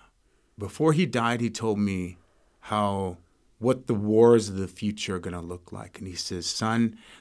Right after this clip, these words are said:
the number one thing we're gonna be fighting for in this country is water." That, that element of, that's, that element of life that is so important, clean water.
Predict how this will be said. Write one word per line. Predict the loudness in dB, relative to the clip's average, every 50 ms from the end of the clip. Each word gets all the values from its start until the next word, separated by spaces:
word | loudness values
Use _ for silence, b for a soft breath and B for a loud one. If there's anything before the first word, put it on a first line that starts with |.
| B B
the | -8 -4 0
number | 2 4 4 4 4 4 4 2
one | 2 2 2 4 4 4 4 4 4 4 2 2 -2 -6 _ -2
thing | 0 2 4 4 2 2
we're | 0 -2 -2
gonna | -2 -4 -4 -4
be | -6 -8 -10
fighting | -10 -6 -4 -2 -2 -2 -2 -4 -6 -8
for | -10 -10 -8 -6 -6
in | -6 -8
this | -8 -8 -10 -10
country | -8 -8 -8 -8 -8 -8 -10 -10 -10 -12
is | -12 -14 -14 -14 -14 -16 -18 -16 -12
water." | -10 -10 -8 -8 -10 -12 -14 -16 -18 -18 -20 -20 _ _ _ _ _ _ _ _ _ _ _ _ _ _ _ _ _ _ _ _ _ _ _ _ _ _ _ _ -18
That, | -16 -16 -16 -16 -16 -14
that | -12 -12 -12 -12 -16 _ -6
element | -4 -4 -2 -2 -4 -4 -4 -4 -6 -8 -10 -14 -18 -16
of, | -16 -14 -14 -12
that's, | -14 -12 -12 -10 -8 -8 -8 -8 -12 _ _ _ _ b b b b b b b b
that | -6 -6 -6 -6 -6 -10 _ -8
element | -6 -4 -2 0 0 0 0 -2 -4 -8 -16
of | -18 -14 -12
life | -8 -6 -4 -2 -4 -4 -6 -8 -12
that | -12 -12 -10
is | -10 -8 -8
so | -8 -6 -6 -6 -6 -6
important, | -6 -8 -10 -10 -12 -12 -12 -12 -10 -12 -14 -16 -16 -18 -20 _ _ -18
clean | -14 -10 -8 -6 -6 -4 -4 -4 -6 -8 -8
water. | -10 -10 -10 -10 -12 -12 -14 -16 -16 -18 -20